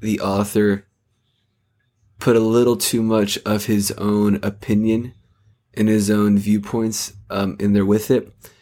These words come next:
And there, not too much. It wasn't too much. Um, it was still a good book, but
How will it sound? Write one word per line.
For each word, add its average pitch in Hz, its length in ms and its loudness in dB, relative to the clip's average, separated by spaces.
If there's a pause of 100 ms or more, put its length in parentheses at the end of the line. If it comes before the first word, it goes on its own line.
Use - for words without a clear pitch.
(380)
And 104 300 2
there, 107 240 2
not - 540 -4
too 110 180 0
much. 98 280 0
It 117 40 0
wasn't 113 220 2
too - 120 -6
much. 76 440 -8
Um, 92 260 -6
it - 60 -4
was 101 140 0
still 120 160 0
a 117 40 0
good 98 200 0
book, 92 380 -4
but - 420 0